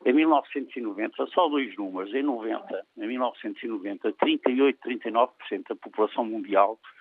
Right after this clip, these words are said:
vivia com menos de dois, dois euros por dia.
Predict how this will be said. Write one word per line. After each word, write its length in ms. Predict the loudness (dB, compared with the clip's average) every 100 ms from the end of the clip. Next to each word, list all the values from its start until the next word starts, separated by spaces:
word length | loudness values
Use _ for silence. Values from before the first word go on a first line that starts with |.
| -20 -20 -20 _ -4
vivia 340 | 0 4 4
com 180 | 4 0
menos 280 | 0 -4 -4
de 60 |
dois, 260 | -2 -2 -2 -10 _ _ _ _ _
dois 220 | -2 0
euros 260 | 2 2 0 -2
por 140 | -8
dia. 300 | -6 -10 -12